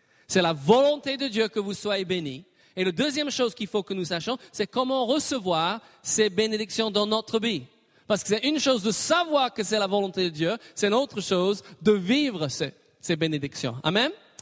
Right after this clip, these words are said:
D'accord ? Donc, je vais re-, reprendre les versets, je sais, je fais exprès, on ne doit pas avoir peur de revoir les mêmes choses. En Genèse chapitre un, versets vingt-six à vingt-huit, nous voyons le commencement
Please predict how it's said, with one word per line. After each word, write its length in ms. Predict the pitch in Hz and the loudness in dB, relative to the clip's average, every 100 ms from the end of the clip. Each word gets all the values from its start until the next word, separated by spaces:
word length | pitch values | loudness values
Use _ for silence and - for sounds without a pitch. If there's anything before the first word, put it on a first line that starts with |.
| - | -2
D'accord ? 400 | 185 - 208 285 - - 214 | 0 4 2 2 -8 -2 2
Donc, 320 | 226 269 277 294 - | 2 2 -2 -2 -2
je 100 | 170 | 2
vais 80 | 202 | 2
re-, 160 | 233 226 | 2 0
reprendre 420 | 180 302 - 277 | 2 2 0 0
les 80 | 294 | 0
versets, 440 | 233 208 - 247 294 | 0 0 0 0 0
je 140 | 240 | 0
sais, 340 | - 220 226 277 | 0 0 -2 0
je 160 | 160 | 0
fais 260 | 240 247 262 | 0 0 -2
exprès, 500 | 254 - 202 185 233 - - | -4 -8 -2 -2 -2 -8 -4
on 60 | |
ne 60 | 190 | -2
doit 120 | 202 | 0
pas 300 | - 233 247 | 0 -2 0
avoir 300 | 220 214 269 | -4 -2 -2
peur 340 | - 202 196 220 | 0 0 0 0
de 80 | 185 | 2
revoir 680 | 180 233 233 240 226 262 285 - _ | 2 2 0 0 0 -2 -6 -16 _
les 120 | 190 196 | 0 2
mêmes 240 | 226 262 | 0 0
choses. 340 | - 208 247 - - | -2 -2 -2 -6 -2
En 120 | 180 | 0
Genèse 440 | 170 220 254 285 | 2 2 0 -2
chapitre 360 | - 262 247 - 226 | -2 -2 -2 -4 0
un, 260 | 202 233 330 | 0 0 -4
versets 260 | 196 180 190 | -4 0 -2
vingt-six 580 | 165 233 269 - 262 247 | 2 0 0 -4 -4 -2
à 100 | 226 | 0
vingt-huit, 520 | 220 220 185 190 - - - | -2 -2 -2 -4 -6 -20 -4
nous 160 | 196 214 | 0 2
voyons 380 | 170 208 226 240 | 2 2 2 2
le 80 | 202 | 0
commencement 880 | 208 202 240 277 - - 180 175 | 0 2 2 2 0 -2 0 0